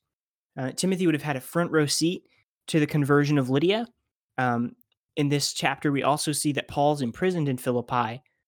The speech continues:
um, and there's an earthquake at the jail, and the Philippian jailer is converted there. And that's a sort of famous Bible story, um, as well, if you remember that.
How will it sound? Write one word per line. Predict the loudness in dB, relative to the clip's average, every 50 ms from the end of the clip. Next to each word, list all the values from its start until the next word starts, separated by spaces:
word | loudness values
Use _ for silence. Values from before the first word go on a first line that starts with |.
| _ _ _ -2
um, | 0 2 2 2 2 0 -2 -4 -10 _ _ -4 -2
and | 0 0
there's | 2 0
an | 0 0
earthquake | 2 2 0 2 2 0 0 0
at | 0 -2
the | -2 -2
jail, | 2 4 4 6 6 4 2 0 -4 -12 _ _ _ _ _ -2
and | 0 2 2
the | 2
Philippian | 0 0 -2 0 0 0 0 0
jailer | 2 2 2 2 2 2 0 0
is | -2 -4 -6 -6
converted | -4 -4 -4 -2 -2 0 0 0 0 0 -2 0
there. | 0 -2 -2 -2
And | -4 -2 0 0
that's | 0 0 0 0
a | 0 0 0 -2 -6 -6
sort | -4 -2 -2
of | -2
famous | 0 0 2 4 4 2 0
Bible | 0 -2 0 0 0 -2 -4
story, | -8 -6 -4 -2 -2 -2 -2 -6 -8 _ _ _ _ _ _ _ _ _ _ _ -4
um, | -4 -2 -2 -4 -4 -6
as | -6 -4 0
well, | 2 4 4 4 4 2 0
if | -4 -6 -4 -4
you | -4 -4 -2
remember | -2 -2 0 0 0 0
that. | 2 2 2 2 0